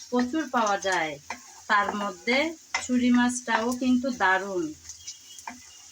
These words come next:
অন্যান্য সময়ের চাইতে এই সময়ে কিন্তু যে মাছগুলো, সামুদ্রিক মাছ পাওয়া যায়, সেগুলো রান্না করে খেলে দারুণ হয় খেতে।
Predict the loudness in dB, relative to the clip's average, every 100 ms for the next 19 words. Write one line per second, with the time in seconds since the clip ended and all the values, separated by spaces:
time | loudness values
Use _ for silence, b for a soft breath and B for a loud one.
0 | -10 -8 -4 -2 -2 -4 -2 -2 -2 -2
1 | -2 -2 -2 -2 -2 -2 -4 -2 -4 -4
2 | -4 -4 -2 -4 -2 -4 -4 -6 -6 -6
3 | -12 -20 -20 -20 -20 -20 -20 -20 -20 -18
4 | -16 -12 -8 -4 0 0 0 -8 -4 0
5 | 0 -2 -2 -2 -4 -6 -4 -2 -2 -2
6 | -2 0 -2 -2 -2 -2 -4 -12 -12 -10
7 | -4 -2 -2 -4 -4 -2 -2 -6 -14 -20
8 | -20 -20 -20 -20 -20 -20 -20 -20 -20 -20
9 | -14 0 0 2 0 0 -2 -2 -2 0
10 | 0 0 -2 2 0 0 -6 -6 -6 -4
11 | -8 -10 -10